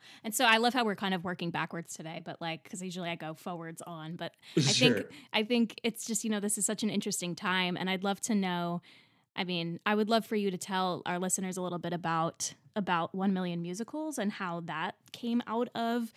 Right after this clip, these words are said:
Speaker 1: this time. You know, like, yes, you had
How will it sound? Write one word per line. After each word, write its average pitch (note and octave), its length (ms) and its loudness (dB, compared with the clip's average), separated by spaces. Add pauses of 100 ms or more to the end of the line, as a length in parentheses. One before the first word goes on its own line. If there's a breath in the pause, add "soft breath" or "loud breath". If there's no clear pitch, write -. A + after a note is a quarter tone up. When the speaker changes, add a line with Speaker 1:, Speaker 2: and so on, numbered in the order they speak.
(260 loud breath)
Speaker 1:
this A3+ 280 0
time. A3+ 440 0
You A#3 100 4
know, F#3 320 -2
like, F#3 240 -4
yes, G3 300 -2
you A#3 80 2
had F#3 360 -2